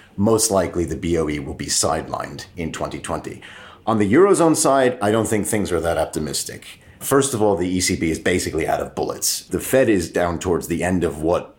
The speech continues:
it has as, you know, ammunition. The E C B is arguably even in a worse position.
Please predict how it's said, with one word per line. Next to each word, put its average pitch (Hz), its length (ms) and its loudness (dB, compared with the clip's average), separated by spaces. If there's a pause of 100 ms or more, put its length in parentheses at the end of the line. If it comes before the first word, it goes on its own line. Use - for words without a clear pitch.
(120)
it 87 140 -6
has 82 280 -2
as, 80 360 -2
you 87 100 -6
know, 76 140 -4
ammunition. 82 720 -2 (300)
The 107 100 0
E 113 140 2
C 104 180 2
B 92 140 4
is 82 80 2
arguably 80 640 0
even 80 420 -2
in 82 100 -4
a 71 80 -4
worse 82 360 0
position. - 600 -6